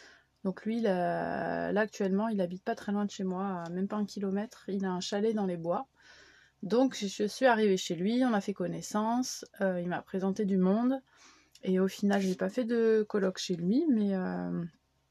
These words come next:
en moins de quinze jours, euh, une de, de mes nouvelles connaissances m'a proposé un job. Donc, bah, j'ai trouvé un boulot d'éducatrice spécialisée dans une asso,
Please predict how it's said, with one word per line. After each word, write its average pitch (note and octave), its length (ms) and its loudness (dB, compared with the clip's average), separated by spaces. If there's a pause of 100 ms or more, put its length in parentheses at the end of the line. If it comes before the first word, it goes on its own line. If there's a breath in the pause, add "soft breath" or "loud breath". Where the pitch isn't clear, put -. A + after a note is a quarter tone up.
(680)
en F#3+ 220 4
moins G#3+ 160 4
de A#3 80 0
quinze A3+ 180 2
jours, G#3 320 0
euh, F3 300 -6 (640)
une A3 240 4
de, F3 480 0
de F#3 100 -2
mes F#3 140 2
nouvelles G3 280 4
connaissances G3+ 580 -2
m'a F#3+ 120 -2
proposé G3 400 -4
un E3 400 -6
job. C4 300 -4 (800 soft breath)
Donc, F3 260 -4
bah, F#3 80 0
j'ai F#3 140 -4
trouvé G3+ 260 -2
un F#3+ 100 2
boulot F#3 240 0
d'éducatrice F#3+ 640 -4
spécialisée F#3+ 560 -2
dans F#3 140 0
une F3 160 -2
asso, G#3 460 -4